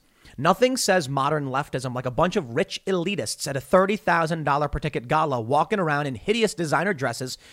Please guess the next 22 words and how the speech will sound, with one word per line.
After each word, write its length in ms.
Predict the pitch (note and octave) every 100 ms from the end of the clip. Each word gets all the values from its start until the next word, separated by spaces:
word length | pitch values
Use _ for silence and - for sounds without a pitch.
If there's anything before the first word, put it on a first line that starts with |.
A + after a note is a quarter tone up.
| -
with 160 | E3 -
empty 320 | F3+ F3+ F#3+
political 380 | - E3+ E3+ D3
slogans 640 | - E3 G3+ C3 A2 A#2+ - - E3
emblazoned 600 | D#3+ C3+ D#3 G3 G3+ G#3
across 380 | - D3 C3 -
them 200 | C#3 C3 - -
while 280 | C3+ D#3 D#3
an 80 | D3+
adoring 580 | B2+ A2+ D#3 G3 G#3+ A3
press 440 | - D3+ - -
looks 220 | F3 -
on 120 | D3+
and 200 | C#3+ B2+
drools 420 | A2 D3 C#3+ B2+ B2+
into 160 | C3+
their 120 | B2
face 400 | A2+ - D#3+ -
muzzles." 540 | B2+ B2 G#2+ F#2 F2 - _ _ _ _ _ _ _ _ _ - _ _ _ _ _ _ _ -
Peg 320 | - F#3 G#3+ G3
the 160 | G3+
Patriarchy 800 | - B3 - G#3 C#3+ B2+ A#2 F2